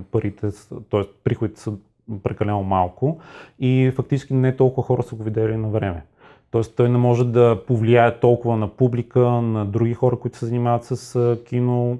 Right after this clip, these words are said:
а, в период, в който излиза. Но какво се случва с Disney? След това излизат, а, Пинокио, излизат Дъмбо, които, за да се върна на зловещо, те примерно имат неща в себе си, които никога няма да видим в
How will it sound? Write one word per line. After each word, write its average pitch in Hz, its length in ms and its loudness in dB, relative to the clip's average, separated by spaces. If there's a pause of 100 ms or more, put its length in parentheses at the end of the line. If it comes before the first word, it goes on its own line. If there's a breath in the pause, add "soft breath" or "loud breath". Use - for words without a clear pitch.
а, 131 40 -2 (520)
в 117 160 -6
период, 123 220 2
в - 40 -20
който 120 280 -2
излиза. 110 420 -4 (380 loud breath)
Но 139 380 2
какво 135 260 -2
се 135 60 -8
случва 135 240 -8
с 120 160 -2
Disney? 123 320 -2
След 123 260 -2
това 131 300 2 (160)
излизат, 120 580 -4
а, 110 200 0
Пинокио, 117 460 -2
излизат 113 360 -4
Дъмбо, 113 420 -2 (520 loud breath)
които, 131 640 0 (640)
за 107 160 0
да 107 80 0
се 104 140 -10
върна 113 180 0
на 113 140 -2
зловещо, 101 520 -2
те 123 240 0
примерно 131 320 2
имат 135 480 -2
неща 117 760 0
в 107 200 -2
себе 104 340 -2
си, 147 160 -10
които 123 300 -6
никога 123 400 0
няма 110 260 0
да 101 60 -6
видим 113 320 -4
в 107 200 -6